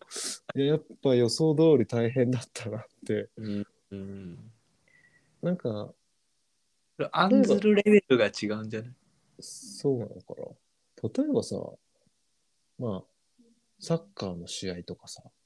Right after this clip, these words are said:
Speaker 2: あー。
Speaker 1: テストとかさ、
Speaker 2: うんうんうん。
Speaker 1: そういうことだよね。面接とかさ。
Speaker 2: あー、え、それ、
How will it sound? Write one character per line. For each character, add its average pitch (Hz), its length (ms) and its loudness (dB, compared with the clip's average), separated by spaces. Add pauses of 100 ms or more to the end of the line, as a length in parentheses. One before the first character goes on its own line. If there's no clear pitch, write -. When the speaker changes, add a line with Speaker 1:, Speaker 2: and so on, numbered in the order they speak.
(580)
Speaker 2:
あ 107 320 -8 (600)
ー。 - 20 -18
Speaker 1:
テ 175 160 -2
ス - 160 -8
ト 87 100 -4
と - 140 -14
か - 160 -16
さ、 - 160 -16 (920)
Speaker 2:
う 107 40 -10
ん 110 40 -8
う 110 40 -6
ん - 20 -6
う 104 40 -6 (600)
ん。 120 200 -18 (2000)
Speaker 1:
そ 139 360 -8
う 151 40 -2
い 147 60 -2
う 139 40 -4
こ 143 120 -4
と 139 100 -4
だ 90 80 0
よ 69 60 -8
ね。 71 60 -12
面 123 300 0
接 - 300 -10
と 120 100 -4
か - 120 -14
さ。 - 140 -14 (1400)
Speaker 2:
あ 104 420 -12
ー、 123 80 -14
え、 - 20 -14
そ - 160 -10
れ、 147 320 -6